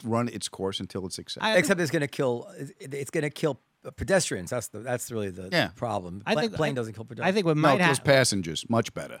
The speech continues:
Speaker 3: Yeah, but the passengers have taken the risk. That's what I'm saying.
Speaker 1: Very true.
Speaker 3: Yeah.
Speaker 1: Did not consider
Speaker 2: Well, not
Speaker 1: that.
Speaker 2: the, not the baby on your lap, but yes.
Speaker 3: Yeah, yeah.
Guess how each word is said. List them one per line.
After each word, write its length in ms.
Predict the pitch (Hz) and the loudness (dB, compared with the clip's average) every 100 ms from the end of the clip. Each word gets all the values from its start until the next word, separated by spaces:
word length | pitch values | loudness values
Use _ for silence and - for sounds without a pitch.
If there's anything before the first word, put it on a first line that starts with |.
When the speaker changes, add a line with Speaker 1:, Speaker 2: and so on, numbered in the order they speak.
| - | -12
Speaker 3:
Yeah, 120 | 165 151 | -4 -2
but 140 | 156 | 2
the 100 | 156 139 | 2 2
passengers 420 | 147 185 165 151 | 2 4 2 -2
have 100 | 123 | -2
taken 220 | 156 123 | -4 -4
the 60 | 123 | -2
risk. 360 | 151 110 - - _ _ _ _ | 0 0 -4 -14 _ _ _ _
That's 80 | 127 | -8
what 60 | |
I'm 80 | 143 | -6
saying. 120 | 123 | 0
Speaker 1:
Very 200 | 143 151 | 4 4
true. 240 | 131 113 104 | 2 -2 -4
Speaker 3:
Yeah. 120 | 117 101 | -6 -8
Speaker 1:
Did 140 | 110 | -6
not 200 | 113 113 | -2 -2
consider 180 | 107 143 | -2 0
Speaker 2:
Well, 60 | 143 | 4
not 180 | 156 151 | 4 2
Speaker 1:
that. 100 | 143 | 0
Speaker 2:
the, 40 | |
not 140 | 151 | 0
the 60 | 139 | 2
baby 280 | 131 139 127 | 2 2 2
on 100 | 113 | 2
your 120 | 151 | 2
lap, 240 | 240 156 147 | 2 2 0
but 100 | 123 | -6
yes. 340 | 87 - - - | -10 -14 -18 -10
Speaker 3:
Yeah, 180 | 101 | -10
yeah. 140 | 92 | -10